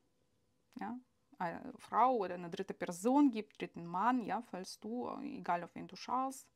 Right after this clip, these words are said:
ist alles geschlechtsneutral soweit, weil die Männer mir auch zuschauen, nicht nur Männer, ja, all die ganzen Geschlechter. So, mm, also,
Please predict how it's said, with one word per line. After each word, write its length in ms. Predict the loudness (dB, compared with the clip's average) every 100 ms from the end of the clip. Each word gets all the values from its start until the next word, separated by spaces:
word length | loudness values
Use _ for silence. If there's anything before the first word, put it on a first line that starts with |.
| _
ist 140 | -10
alles 180 | -10 -10
geschlechtsneutral 1800 | -12 -10 -12 -12 -18 -20 _ -20 -20 -20 -20 -16 -4 -2 0 4 4 4
soweit, 640 | 0 2 2 0 -4 -12 -16 _ _ -12
weil 220 | -10 -10
die 80 | -10
Männer 260 | -8 -6
mir 200 | -4 -2 -2
auch 200 | -4 -8
zuschauen, 680 | -16 -12 -10 -8 -10 -12 -18 _ _ -12
nicht 260 | -12 -10
nur 100 | -10
Männer, 380 | -6 -4 -4 -4 -10 -10
ja, 220 | -10 -6
all 280 | -6 -6 -8
die 120 | -12
ganzen 440 | -10 -10 -12 -12 -14
Geschlechter. 580 | -14 -14 -14 -12 -8 -6 -8 _ _ _ -20 -20 -20 -20 -20 -20 -20 -20 -20 _ _ -20 -20 _ _ _
So, 400 | -2 2 4 6 6 4 -2 4
mm, 800 | 8 10 12 12 12 10 6 2 4
also, 560 | 6 6 2 -2 -4